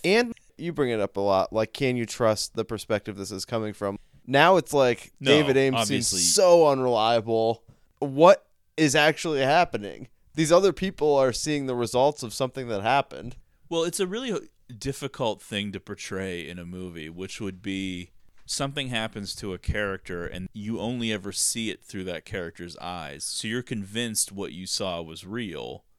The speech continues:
Speaker 2: but then something happens after the fact that conflicts with that and almost
Speaker 1: Right.
Speaker 2: suggests that it didn't happen. So you're like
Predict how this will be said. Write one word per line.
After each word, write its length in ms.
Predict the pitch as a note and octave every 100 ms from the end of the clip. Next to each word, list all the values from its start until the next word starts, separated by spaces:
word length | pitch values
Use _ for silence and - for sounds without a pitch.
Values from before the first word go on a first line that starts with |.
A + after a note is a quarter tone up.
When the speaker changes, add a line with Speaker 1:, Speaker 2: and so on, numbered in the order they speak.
| _ _
Speaker 2:
but 140 | A#2 G#2
then 160 | A#2
something 380 | G#2+ D3+ C3 B2+
happens 460 | A#2 A#2 - G2 F#2+
after 300 | F2+ G2+ G#2
the 100 | F2+
fact 460 | F#2 - G2+ F#2 -
that 260 | F2+ D#2+ C#2+ _ _
conflicts 540 | - G2+ - E3+ - E2+
with 160 | D2
that 260 | - A#1+ A#1+
and 140 | F#2 F#2+
almost 300 | F#2 F#2+ A#2+
Speaker 1:
Right. 220 | G2 -
Speaker 2:
suggests 500 | - F#2+ F#2+ G2+ -
that 140 | F#2+
it 120 | F2 E2
didn't 260 | A2+ B2
happen. 440 | E2+ D2+ D2+ D2+ E2
So 140 | -
you're 160 | G2+ G#2
like 400 | G2+ G2 F2+